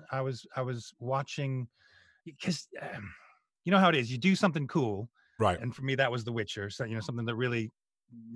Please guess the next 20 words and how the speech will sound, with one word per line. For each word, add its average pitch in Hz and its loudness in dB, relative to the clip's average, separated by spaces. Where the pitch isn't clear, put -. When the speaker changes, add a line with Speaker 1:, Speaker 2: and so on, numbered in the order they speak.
Speaker 1:
raises 117 -4
your 113 -2
profile. 98 -4
Speaker 2:
Absolutely. 104 0
Speaker 1:
Um, 107 -2
and 123 -2
then 127 0
there's 123 -2
this 123 -6
kinda 123 0
wave, 107 -2
and 113 -4
you 120 -2
have 151 2
to 135 -8
get 120 0
on 113 2
and 107 -2
write 113 4
it 95 -4